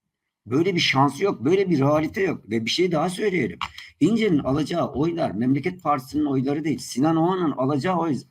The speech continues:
Ata İttifakı'nın, Zafer Partisi'nin oyu değil. Ve size yine bir tespit yapayım. Bakın on beş Mayıs sabahıyla ilgili olarak. Sinan Oğan'ın alacağı oyla Za-, e, Zafer Partisi'nin, Ata İttifakı'nın alacağı oy arasında fark olacak.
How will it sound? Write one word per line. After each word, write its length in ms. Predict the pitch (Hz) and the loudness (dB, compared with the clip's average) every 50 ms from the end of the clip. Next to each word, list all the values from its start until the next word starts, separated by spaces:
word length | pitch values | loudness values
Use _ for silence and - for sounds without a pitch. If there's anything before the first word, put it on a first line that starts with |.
| _ - | _ -8
Ata 240 | 120 123 - 175 | -8 -6 -4 -4
İttifakı'nın, 560 | 190 180 - - - - 165 147 - - 160 151 | -4 -6 -6 -8 -4 -2 -2 -2 0 0 -2 0
Zafer 420 | 123 131 135 135 170 151 156 - | 0 0 -2 0 0 0 0 0
Partisi'nin 440 | - 143 151 240 - - - 156 151 | 0 0 0 0 -2 -2 0 0 2
oyu 200 | 147 147 - 196 | 2 0 0 -2
değil. 140 | 120 - - - - - - - 113 | -4 -6 -6 -14 -20 -20 -12 -6 -6
Ve 60 | 117 | -6
size 240 | - - 135 180 175 | -4 0 4 4 6
yine 260 | 180 247 269 247 208 | 6 6 4 2 0
bir 80 | 190 | 0
tespit 360 | - 190 180 180 - - - - | 0 0 0 0 -4 -10 -8 -8
yapayım. 300 | 160 - - 131 135 143 | -6 -4 -2 0 0 0
Bakın 160 | 143 - 139 | 0 0 2
on 200 | 135 156 156 147 | 2 2 2 2
beş 200 | 151 143 - - | 2 0 0 0
Mayıs 200 | 147 151 147 - | 0 0 0 -2
sabahıyla 540 | - 131 127 139 131 147 147 139 120 117 117 | -4 -4 -2 0 0 2 2 0 0 0 0
ilgili 380 | 113 117 117 104 120 120 135 | 0 0 -2 -2 0 0 0
olarak. 360 | 127 107 92 92 85 - - _ - - - - - - _ | 0 0 -2 -4 -6 -8 -12 _ -20 -20 -18 -18 -18 -18 _
Sinan 320 | - - 147 165 185 185 | -4 2 4 6 6 6
Oğan'ın 340 | 190 196 220 220 214 190 175 | 6 6 4 6 6 4 2
alacağı 560 | 156 - 143 156 170 160 131 170 170 165 165 | 2 4 2 4 4 4 4 4 4 4 4
oyla 280 | 175 185 185 165 147 147 | 4 4 4 4 2 2
Za-, 640 | 135 113 139 139 143 - 135 131 131 127 131 127 | 2 4 2 2 2 2 2 2 4 4 4 2
e, 40 | 127 | 0
Zafer 420 | 110 120 135 135 175 180 185 180 180 | 0 -2 0 2 4 4 4 4 4
Partisi'nin, 480 | 165 147 131 135 - - 123 131 131 131 | 4 2 2 2 -2 -4 -2 -2 -2 0
Ata 220 | - 131 - 185 | -2 -2 0 0
İttifakı'nın 600 | 180 180 - - - - 135 131 131 131 131 139 135 | -2 -2 -2 -6 -4 -2 -2 0 0 0 -2 -2 0
alacağı 360 | 135 139 147 143 120 151 151 | 0 0 0 0 0 0 0
oy 240 | 139 127 160 160 156 | 0 0 -2 -2 -2
arasında 380 | 143 139 135 135 - 131 131 131 | -2 -2 -4 -6 -6 -6 -6 -4
fark 320 | - 143 143 147 131 - | -2 -2 -2 -2 -2 -6
olacak. 420 | 120 107 - 87 131 143 135 _ | -10 -10 -8 -6 -6 -6 -8 _